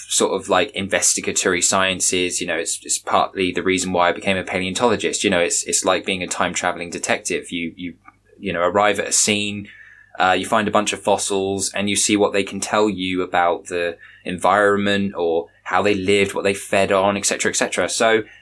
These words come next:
it sort of, like, plays off of that in a lot of ways. And then the final point is there's a line in there in the chapter that mentions, "But I digress."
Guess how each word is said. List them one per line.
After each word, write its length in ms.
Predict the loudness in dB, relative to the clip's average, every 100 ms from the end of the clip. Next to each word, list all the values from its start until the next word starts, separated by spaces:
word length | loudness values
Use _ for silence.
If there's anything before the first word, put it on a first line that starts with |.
| _ 0
it 120 | 2
sort 300 | 4 4 4
of, 80 | 2
like, 260 | 2 0
plays 320 | 0 2 4
off 180 | 2 2
of 140 | -2 0
that 380 | 0 0 -2 _ _ _ _
in 160 | -4 0
a 40 |
lot 200 | 2 0
of 80 | 0
ways. 540 | -2 -2 -6 -8 -10 _ _ _ _ _ 0
And 120 | 2
then 140 | 4
the 60 | 2
final 380 | 2 2 2 0
point 480 | 0 0 0 -6 -14 -20 _
is 220 | -4 -2 2
there's 480 | 2 2 0 0 0
a 80 |
line 480 | 2 4 4 2 -2
in 240 | -4 -4 -2
there 380 | -2 -2 -6 -10 _ _ _ _ _ _ -4
in 140 | 2
the 80 | 2
chapter 440 | 2 0 -2 0 2
that 120 | 2
mentions, 520 | 0 0 0 0 -4
"But 360 | 0 0 0 0
I 100 | 2
digress." 720 | 2 2 2 2 0 0 -4